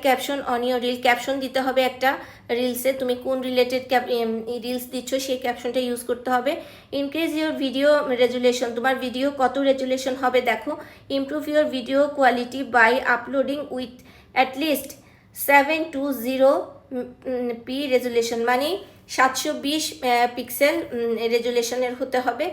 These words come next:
তোমার ভিডিওটা। আমার এটা হয়েছে, এই জন্য এটা টিক চিহ্ন দিয়েছে। Use sound in your video, হ্যাঁ তুমি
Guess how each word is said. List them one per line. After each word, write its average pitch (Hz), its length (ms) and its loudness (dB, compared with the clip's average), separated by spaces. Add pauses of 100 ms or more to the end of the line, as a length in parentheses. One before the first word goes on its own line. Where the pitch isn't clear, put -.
(300)
তোমার 233 200 2 (100)
ভিডিওটা। 220 380 -2 (160)
আমার 247 200 2
এটা 247 200 2
হয়েছে, 269 380 6 (140)
এই 285 80 -6
জন্য 240 220 -2
এটা 233 200 0
টিক 254 180 -8
চিহ্ন 240 140 -4 (120)
দিয়েছে। 220 300 0 (540)
Use 320 220 -2
sound 269 260 4 (120)
in 247 160 0
your 254 120 2 (100)
video, 226 280 0 (400)
হ্যাঁ 285 240 2
তুমি 262 160 -2